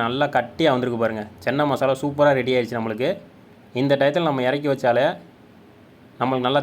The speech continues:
திக்கா இருக்கும் கிரேவி. உருளைக்கிழங்கு மசாலா எவ்வளோ டேஸ்ட் கொடுக்குமோ, அதை விட இது சூப்பரான டேஸ்ட் கொடுக்கும். இப்போ வந்து நம்ம பூரியை சுட்டுறலாம். இந்த எண்ணெய் வந்து நம்ம காட்டுல விளைஞ்ச சூரியகாந்தியை செக்குல வச்சு ஆட்டி அப்படியே எடுத்துட்டு வந்து யூஸ் பண்றோம்.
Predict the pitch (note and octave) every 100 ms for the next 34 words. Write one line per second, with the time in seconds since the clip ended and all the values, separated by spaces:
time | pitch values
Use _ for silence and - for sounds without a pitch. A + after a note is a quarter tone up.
0 | C#3+ D3+ - - D#3+ B2+ A#2+ E3 - C3
1 | B2+ A#2+ C#3 F#3 - - - - - -
2 | - - - D#3 F#3 D#3 C#3+ C3 C3 B2+
3 | B2 A#2+ C#3 C3+ C#3 C3+ B2+ A#2 A#2+ C#3+
4 | A#2+ C#3+ D3 D3 E3+ C3+ F3+ - D#3+ D#3
5 | D3+ D3 D3 C3 B2+ A#2+ A2 A2 E3 F3
6 | - - - - - - C3 C3 D3 C#3+
7 | E3 C#3+ B2+ C#3 E3 D3 C3+ A#2 B2+ B2
8 | E3 - - A#2+ B2+ B2 B2+ E3 D#3+ C#3
9 | C#3+ D#3 G3+ - B2 B2 A#2+ A#2 C#3 D#3+
10 | D#3 C3 B2 C3+ D3 D3+ D#3 D#3 C3+ A#2+
11 | A#2 C#3 D3+ C3 C3 E3+ C#3+ B2+ A#2+ C#3+
12 | B2 B2 D3+ G#3 - - - G#2+ G#2+ D3+
13 | D#3+ C3+ C3 B2+ C3 C#3+ B2+ B2+ A2+ A#2
14 | E3